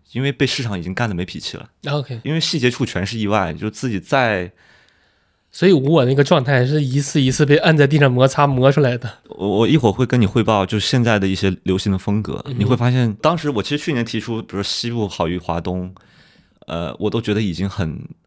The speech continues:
Speaker 1: 很
Speaker 2: 反常识。
Speaker 1: 很反常识了。但我发现这是现在所有风格里面最正常的一个趋势，<laughs> 就最能够被理解的一个趋势啊。
Speaker 2: 所以就是，那这些东西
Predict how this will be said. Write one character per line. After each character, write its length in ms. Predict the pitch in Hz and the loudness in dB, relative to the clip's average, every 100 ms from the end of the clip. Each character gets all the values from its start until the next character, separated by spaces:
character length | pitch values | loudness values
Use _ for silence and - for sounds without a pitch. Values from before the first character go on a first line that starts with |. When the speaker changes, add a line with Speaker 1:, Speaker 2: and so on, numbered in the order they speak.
| _ | _
Speaker 1:
很 360 | - - 78 - | -10 -8 -8 -8
Speaker 2:
反 220 | - 127 | -6 -6
常 160 | 120 | -4
识。 60 | 127 | -2
Speaker 1:
很 220 | 117 131 | 2 0
反 160 | 120 - | 0 -4
常 220 | - 82 | -6 -6
识 160 | - 58 | -6 -8
了。 200 | - - - - _ | -10 -14 -20 -20 _
但 140 | 131 123 | -2 0
我 80 | |
发 100 | 95 | 2
现 160 | 123 123 - - | 2 0 -6 -4
这 140 | 147 | -2
是 140 | 131 | 0
现 160 | 117 127 | 0 0
在 80 | 120 | -2
所 180 | - 113 | 0 0
有 60 | |
风 140 | 110 104 | 0 0
格 80 | 101 | 0
里 80 | |
面 120 | 87 82 | -2 -2
最 160 | 123 | 0
正 160 | 110 120 | 2 0
常 220 | - 85 | -2 -4
的 80 | 87 | -4
一 80 | 98 | -4
个 60 | |
趋 200 | - - | -4 -4
势， 220 | - - - | -2 -4 -4
<laughs> 80 | - | -8
就 140 | - 139 - - - | -8 -8 -10 -10 0
最 160 | 185 | 2
能 120 | 131 | 4
够 120 | 131 131 | 2 4
被 120 | 143 | 2
理 160 | 120 | 0
解 140 | 120 117 | -2 0
的 60 | |
一 60 | 98 | 0
个 80 | 101 | -2
趋 180 | - 101 | -4 -6
势 160 | - | -6
啊。 100 | 92 87 | -8 -2
Speaker 2:
所 120 | 160 | 0
以 80 | 143 | 0
就 160 | 143 | 0
是， 180 | 135 135 - 147 | -2 -2 -2 0
那 100 | 143 | 2
这 80 | |
些 100 | 151 | 4
东 180 | 139 135 | 2 4
西 100 | 139 | 0